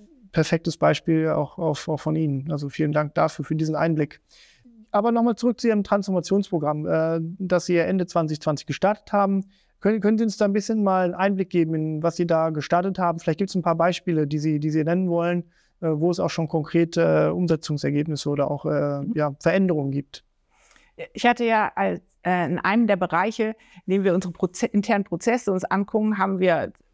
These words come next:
Speaker 2: zwei verschiedene große Programme. Zum einen gehen wir wirklich durch die Prozesse einzeln durch und schauen,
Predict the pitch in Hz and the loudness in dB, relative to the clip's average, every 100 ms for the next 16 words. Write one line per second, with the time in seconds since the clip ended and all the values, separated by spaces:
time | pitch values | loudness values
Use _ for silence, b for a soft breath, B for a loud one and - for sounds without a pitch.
0 | _ - 190 214 214 202 226 220 233 233 | _ -2 2 2 0 -4 0 0 0 0
1 | 240 233 - 226 220 240 233 208 185 151 | -2 -2 -2 0 2 0 0 -2 -2 0
2 | 180 233 240 B B - 208 214 208 196 | 2 2 0 B B -4 0 2 2 0
3 | 220 196 - 190 254 - 214 214 - 202 | -2 -4 -2 0 2 0 -2 -2 0 -2
4 | 196 139 147 185 196 180 170 208 302 - | 0 -2 -2 -4 -2 0 2 2 0 -4
5 | b b - 185 - 202 214 220 | b b -4 -4 0 2 2 0